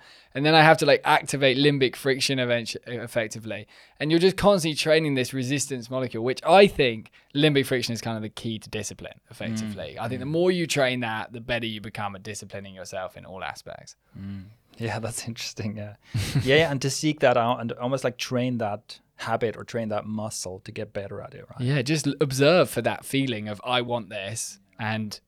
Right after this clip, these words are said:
Speaker 1: can I resist giving it to myself effectively? And every time you successfully do it, it gets stronger.
Speaker 2: Mm.
Speaker 1: Every time you don't, it gets weaker. And most of the time, we've been effectively limbic, I don't know, freedom. <laughs>
Speaker 2: Yeah,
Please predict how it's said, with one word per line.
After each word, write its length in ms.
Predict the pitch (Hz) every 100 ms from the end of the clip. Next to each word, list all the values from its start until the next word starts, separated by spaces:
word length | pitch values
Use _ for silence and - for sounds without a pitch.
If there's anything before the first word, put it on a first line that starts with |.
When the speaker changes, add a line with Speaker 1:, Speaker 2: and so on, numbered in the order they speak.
| _
Speaker 1:
can 240 | - 120 113
I 60 |
resist 400 | 110 107 113 -
giving 240 | 131 117 107
it 140 | -
to 80 | -
myself 440 | 95 - 95 80
effectively? 600 | 98 95 78 - - 85 85
And 120 | 98
every 320 | 143 147 143
time 240 | 131 131 123
you 80 | 113
successfully 580 | 113 123 110 - 104
do 220 | 107 120 165
it, 200 | 160 -
it 140 | 113
gets 180 | 107 87
stronger. 460 | - 135 131 127 120 - 110
Speaker 2:
Mm. 100 | 101
Speaker 1:
Every 100 | 131
time 160 | 120 117
you 60 |
don't, 220 | 135 135
it 40 | 120
gets 200 | 113 -
weaker. 280 | 135 135 110
And 100 | 110
most 560 | 135 147 160 175 190 131
of 60 |
the 60 | 120 113
time, 160 | 110 120
we've 180 | 123 120
been 220 | 117 117
effectively 560 | 127 110 123 120 113 - - - _ 117
limbic, 560 | 120 123 117 110 -
I 80 | 110
don't 140 | - 95
know, 140 | 110
freedom. 440 | - 131 135 104 -
<laughs> 60 | 262
Speaker 2:
Yeah, 360 | - - 302